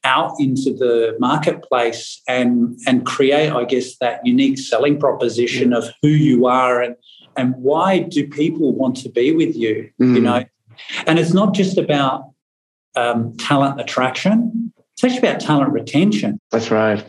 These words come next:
Speaker 1: Because I can guarantee you, every single person in your business is getting phone calls from recruiters trying to poach them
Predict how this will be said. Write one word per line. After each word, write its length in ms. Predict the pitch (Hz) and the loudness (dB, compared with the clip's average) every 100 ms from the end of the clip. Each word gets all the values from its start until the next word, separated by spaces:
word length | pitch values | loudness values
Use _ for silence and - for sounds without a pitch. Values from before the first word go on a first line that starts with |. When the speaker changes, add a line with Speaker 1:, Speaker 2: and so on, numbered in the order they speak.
| - | -8
Speaker 1:
Because 280 | 156 165 | -2 0
I 80 | 160 | 2
can 160 | 160 156 | 0 0
guarantee 480 | 180 202 170 - 185 | 2 0 -2 -2 0
you, 200 | 135 127 | 0 -2
every 200 | 156 170 | -4 -4
single 380 | - 180 160 151 | -4 -2 -2 -2
person 500 | 165 165 160 151 135 | 0 0 0 0 2
in 160 | 139 143 | 2 2
your 220 | 139 139 | 2 2
business 720 | 151 147 139 117 120 - - | 0 -2 -8 -12 -12 -14 -12
is 140 | 127 | -12
getting 300 | - 156 170 | -2 0 0
phone 300 | 165 160 175 | 0 2 2
calls 260 | 180 170 165 | 2 0 0
from 160 | 160 151 | -2 0
recruiters 720 | 143 - 156 143 120 135 - | 0 0 2 2 2 0 -4
trying 320 | - 135 156 | -2 0 0
to 100 | 160 | -2
poach 400 | - 151 143 - | -2 -2 -2 -6
them 300 | 123 120 123 | -6 -6 -6